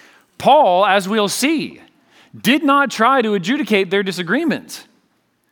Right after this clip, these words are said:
Instead, he tried to help them live together in unity despite their disagreement. As a result,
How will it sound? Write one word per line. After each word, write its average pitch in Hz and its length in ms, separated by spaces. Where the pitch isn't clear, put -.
Instead, 202 280
he 277 100
tried 220 240
to 185 60
help 277 300
them 208 180
live 247 220
together 226 360
in 202 220
unity 220 640
despite 277 560
their 226 140
disagreement. 151 840
As 139 200
a 196 60
result, 220 640